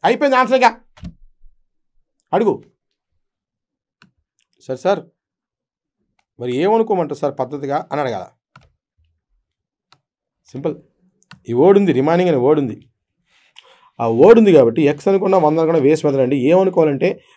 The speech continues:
multiply the denominators, not ఎల్సీఎం, not ఎల్సీఎం, multiply the denominators. ఫార్టీ ఎయిట్ రూపీస్ అనుకోవాలి,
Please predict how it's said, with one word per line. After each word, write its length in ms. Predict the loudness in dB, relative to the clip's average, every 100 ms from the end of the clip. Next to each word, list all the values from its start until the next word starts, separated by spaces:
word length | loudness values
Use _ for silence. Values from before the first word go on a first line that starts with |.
| -6 2
multiply 640 | 2 2 0 0 2 4
the 140 | 4 4
denominators, 840 | 6 6 4 0 -2 -2 -2 0
not 160 | 2 4
ఎల్సీఎం, 420 | 2 0 -6 -4
not 220 | -2 0 2
ఎల్సీఎం, 420 | 0 -2 -6 -6 -2
multiply 640 | -2 -2 -4 -6 0 0 2
the 100 | 0
denominators. 800 | -2 -4 -4 -8 -10 -12 -12 -14 -20 _ _ _ -20 -20 _ -20 -10
ఫార్టీ 340 | -4 -4 -2
ఎయిట్ 160 | -4 -6
రూపీస్ 240 | -12 -14
అనుకోవాలి, 300 | -14 -16 -20